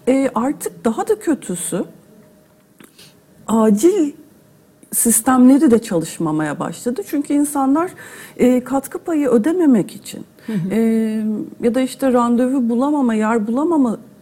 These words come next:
Speaker 1: sorunundan kurtulabilmek için acil servislere acil olmayan şikayetlerle gitmeye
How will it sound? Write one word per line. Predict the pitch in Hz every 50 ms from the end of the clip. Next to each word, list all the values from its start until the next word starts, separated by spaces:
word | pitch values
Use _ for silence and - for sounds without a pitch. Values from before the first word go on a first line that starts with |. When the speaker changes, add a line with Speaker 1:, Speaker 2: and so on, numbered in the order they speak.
| - -
Speaker 1:
sorunundan | - - - - 233 226 233 240 240 240 247 247 262 262 254
kurtulabilmek | 254 - - 240 240 - 262 277 285 262 269 269 269 285 320 415 415 - 320
için | 311 - - 220 240 427 440 - - - _ -
acil | - 285 349 392 427 440
servislere | 427 - 403 320 277 254 240 - - - 277 320
acil | 294 247 269 277 269 320 285
olmayan | 320 330 339 320 311 262 226 196
şikayetlerle | 180 180 - - - 175 160 147 143 - - 151 151 - - -
gitmeye | - - - - - - -